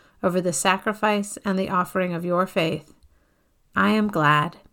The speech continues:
and rejoice with all of you. And in the same way, you also must be glad and rejoice with me." Couple things to point out in this passage.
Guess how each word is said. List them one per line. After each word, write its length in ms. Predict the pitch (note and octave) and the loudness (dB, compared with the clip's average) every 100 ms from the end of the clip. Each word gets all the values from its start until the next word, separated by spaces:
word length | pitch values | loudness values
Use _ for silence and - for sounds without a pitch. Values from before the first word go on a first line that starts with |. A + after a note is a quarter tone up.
| _ - | _ -8
and 180 | A3+ F#3+ | -2 2
rejoice 520 | F#3+ F#3+ G3 G#3 G#3 | 2 4 4 4 0
with 200 | - A#3 F3 | -2 -2 0
all 180 | F3 | -2
of 120 | E3+ F3+ | -2 -4
you. 300 | F3 F3+ - _ _ _ _ _ _ - | -4 -6 -8 _ _ _ _ _ _ -4
And 140 | G#3+ | 2
in 80 | A#3 | 4
the 80 | C4 | 4
same 260 | C4 E4+ F4 | 2 2 4
way, 140 | E4 | 4
you 320 | B3 B3 A#3+ - | 4 2 2 4
also 520 | C4+ D4 - F3 E3+ | 6 6 4 0 0
must 280 | F3 F3 - | -2 -4 -4
be 100 | F#3+ | -4
glad 540 | G#3+ A3+ F#3+ C3+ D3 - _ _ _ - | 0 2 4 2 -2 -14 _ _ _ -6
and 160 | F3+ | -2
rejoice 680 | F3 E3+ G#3 F#3 D#3 - - _ - | -2 0 2 2 0 -6 -12 _ -6
with 180 | F#3 F3 | -4 -2
me." 360 | F#3 F3 F3 _ _ _ _ _ _ _ _ _ _ _ _ _ _ _ _ _ _ _ _ _ _ | -2 -4 -8 _ _ _ _ _ _ _ _ _ _ _ _ _ _ _ _ _ _ _ _ _ _
Couple 280 | - C4 C4 | 2 4 4
things 300 | A#3+ G#3+ G3+ | 2 2 2
to 80 | G3+ | -2
point 300 | - G3+ F#3+ | 0 0 2
out 280 | F#3 F#3+ - | 4 2 2
in 100 | G3 | -2
this 180 | F#3+ F3+ | -2 -4
passage. 880 | - F#3 F#3 G3 G3 F#3 - - | 0 0 2 0 0 -2 -8 -12